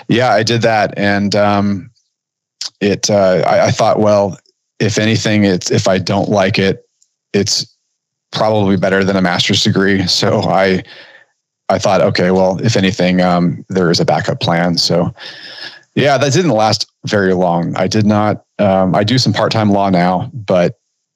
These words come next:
it, it's not gonna be my, uh, major career. So that will, that will be aviation.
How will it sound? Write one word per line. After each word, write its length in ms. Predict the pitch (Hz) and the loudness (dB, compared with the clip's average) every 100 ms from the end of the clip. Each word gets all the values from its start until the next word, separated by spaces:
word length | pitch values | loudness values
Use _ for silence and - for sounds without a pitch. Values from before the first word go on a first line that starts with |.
| _ | _
it, 160 | 98 - | -4 -2
it's 220 | 98 - | -2 0
not 160 | 92 - | -2 0
gonna 160 | 87 | 0
be 340 | 85 90 87 80 | 2 2 2 2
my, 540 | 92 90 82 85 90 104 _ _ _ _ _ - _ 87 | 0 2 2 0 -2 -10 _ _ _ _ _ -20 _ -2
uh, 320 | 85 80 123 117 | 2 2 0 -2
major 540 | 123 101 98 87 80 | 0 2 0 0 0
career. 480 | - 87 73 73 65 | -2 0 2 2 0
So 200 | - 87 | 0 0
that 160 | 90 80 | 2 2
will, 160 | 90 85 | 2 2
that 140 | 82 | 0
will 80 | 87 | 0
be 160 | 87 | 0
aviation. 540 | - - 131 - 123 | 0 0 0 -2 -4